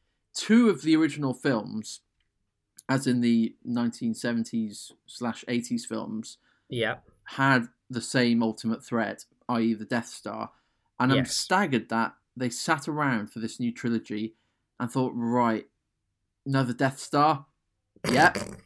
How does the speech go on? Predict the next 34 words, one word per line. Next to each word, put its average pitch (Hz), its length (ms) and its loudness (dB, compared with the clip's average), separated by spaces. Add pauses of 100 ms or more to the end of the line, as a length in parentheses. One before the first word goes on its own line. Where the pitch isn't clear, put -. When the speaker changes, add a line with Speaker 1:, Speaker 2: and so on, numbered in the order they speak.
(240)
Speaker 1:
Well, 160 260 10
we 143 100 6
can't 160 200 2
call 160 180 6
it 113 80 0
that. 120 200 0
No, 160 200 6
no, 127 160 2
of 110 60 -2
course 143 240 -2
not. 110 240 -2 (560)
Well, 127 180 2
Speaker 2:
Star 143 220 6
Speaker 1:
Star 123 40 4
Speaker 2:
Killer 135 200 4
Speaker 1:
Killer 139 140 8
Base, 131 260 4
Speaker 2:
Base. 127 60 0
Speaker 1:
yeah." 123 180 2 (280)
Speaker 2:
<sighs> - 300 -4
That's 110 220 -6
what 117 80 -2
it 127 120 0
is. 117 280 -4
Speaker 1:
People 151 300 2
will 131 180 4
not 131 260 4
realise 113 460 0
that's 110 180 -4
pretty - 240 0
much 110 260 -4
another 110 240 -4
Death 113 220 -6
Star. 107 340 -4